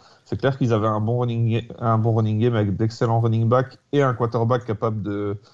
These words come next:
de courir aussi bien que, <laughs> que n'importe quel running back de la ligue. Mais je pense que pour développer un, un bon quarterback, il faut aussi développer, euh, bah, le jeu de passe, tout simplement. Et, euh, et le fait, je,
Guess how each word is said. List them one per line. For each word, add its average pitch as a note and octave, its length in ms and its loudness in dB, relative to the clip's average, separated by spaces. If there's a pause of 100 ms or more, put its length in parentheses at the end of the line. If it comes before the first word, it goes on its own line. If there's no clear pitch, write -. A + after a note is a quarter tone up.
(320)
de G#2 80 -2
courir A#2 360 2
aussi A#2 180 0
bien B2 280 2
que, A2+ 320 0
<laughs> - 0 -
que D#3 160 -2
n'importe B2 300 0
quel A#2+ 120 -2
running A#2 260 -2
back A2 160 -2
de A2 80 -2
la G#2+ 100 -2
ligue. D3 260 -2 (320)
Mais A#2+ 80 -6
je - 80 -12
pense C3+ 200 -6
que - 60 2
pour B2 220 0
développer B2 400 2
un, A2+ 300 -2
un A2+ 120 0
bon A#2 160 -2
quarterback, A2+ 520 -2
il A#2 60 -6
faut G2+ 140 -10
aussi G2+ 180 -10
développer, G#2 500 -2
euh, E2+ 240 -2
bah, - 180 -4
le F#2+ 100 -2
jeu A2 160 0
de G2 60 -6
passe, A2+ 240 -2
tout - 80 -6
simplement. G2 520 -4 (640)
Et, A#2+ 160 2
euh, G#2 380 2
et G#2 40 2
le G#2+ 80 2
fait, C3+ 260 0
je, - 200 -20